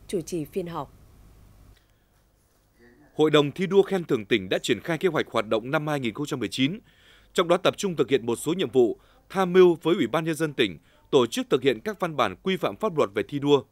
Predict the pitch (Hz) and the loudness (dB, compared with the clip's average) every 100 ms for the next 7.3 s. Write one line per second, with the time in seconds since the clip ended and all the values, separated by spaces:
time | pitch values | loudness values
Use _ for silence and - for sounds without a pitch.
0 | _ 160 151 131 87 - _ _ _ _ | _ -8 -2 0 0 -4 _ _ _ _
1 | - - 131 131 131 170 220 196 170 147 | -6 2 2 2 -2 -2 -4 -4 -2 -2
2 | 117 - 165 160 151 147 220 233 _ _ | -2 -2 -2 0 0 2 2 0 _ _
3 | - 196 175 135 110 120 120 165 165 147 | -2 0 0 -2 0 -2 -2 -4 -2 -2
4 | 147 - _ _ - 131 143 120 151 175 | -4 -6 _ _ 0 4 4 2 -4 -4
5 | 262 - 123 98 113 117 104 - 151 156 | -6 -2 -2 -2 -4 -6 -8 -8 -4 -2
6 | 139 - _ _ _ - 147 151 135 113 | -4 -10 _ _ _ -2 0 0 0 0
7 | 98 160 170 | 2 2 2